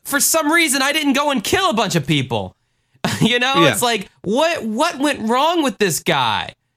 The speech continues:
Speaker 1: You know, like
Speaker 2: It, like, like the, like the screenwriter said that tried to help him, he was just broken.
Speaker 1: Yeah. I mean, I felt broken too, though. That's the thing. Like,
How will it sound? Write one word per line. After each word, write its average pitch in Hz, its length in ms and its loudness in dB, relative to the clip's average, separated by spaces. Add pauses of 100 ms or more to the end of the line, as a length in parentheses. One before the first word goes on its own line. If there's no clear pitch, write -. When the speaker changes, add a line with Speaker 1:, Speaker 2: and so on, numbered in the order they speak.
(200)
Speaker 1:
You 170 160 2
know, 220 360 0
like 240 240 -2
Speaker 2:
It, 143 180 -2
like, 156 220 0
like 165 240 0
the, 185 160 0
like 165 240 0
the 175 80 0
screenwriter 160 640 0
said 151 300 0
that 110 140 -4
tried 123 240 -2
to 117 60 -4
help 127 220 -4
him, 104 360 -6 (500)
he 135 80 -6
was 135 100 -2
just 143 180 -6
broken. 117 520 -2 (100)
Speaker 1:
Yeah. 233 520 0 (1080)
I 220 80 -2
mean, 254 200 -2
I 294 200 0
felt 285 320 -2
broken 214 400 0
too, 320 280 0
though. 180 240 0
That's 214 220 -2
the 277 100 -2
thing. 277 220 -2
Like, 226 180 -2